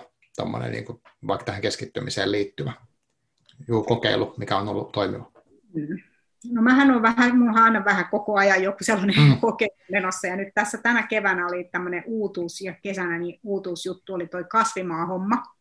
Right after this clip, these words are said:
Speaker 1: Aha.
Speaker 2: Eli tota, tässä on tullut testailtua erilaisia kasvatusasioita ja viljelyasioita tuossa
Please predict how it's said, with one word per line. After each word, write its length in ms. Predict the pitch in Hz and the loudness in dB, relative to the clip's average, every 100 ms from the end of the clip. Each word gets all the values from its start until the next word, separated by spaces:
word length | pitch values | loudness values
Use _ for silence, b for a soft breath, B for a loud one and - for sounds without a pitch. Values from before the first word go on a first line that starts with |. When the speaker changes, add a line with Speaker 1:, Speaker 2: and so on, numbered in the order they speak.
| - | 0
Speaker 1:
Aha. 260 | 131 180 - - | 2 2 -4 -6
Speaker 2:
Eli 160 | 165 - _ | -6 -6 _
tota, 280 | - 180 - - 220 247 _ | -4 -2 -2 -8 -14 -16 _
tässä 260 | - 196 202 | -4 -4 -4
on 60 | 185 | -4
tullut 340 | 202 196 196 | -2 -2 -4
testailtua 520 | - 220 190 175 190 190 | -2 -2 -2 -4 -4 -2
erilaisia 540 | 185 180 175 185 175 - _ _ - 220 _ - | -2 -2 -4 -4 -6 -8 _ _ -20 -20 _ 0
kasvatusasioita 1160 | 214 214 190 190 190 - - 208 196 190 180 185 | 2 2 -2 -6 -6 -8 -4 -2 0 0 -2 -2
ja 180 | 180 | -2
viljelyasioita 1000 | 190 208 185 180 175 _ 202 202 185 180 175 | 0 2 0 -2 -6 _ -2 0 -2 -4 -6
tuossa 340 | 185 - | -8 -6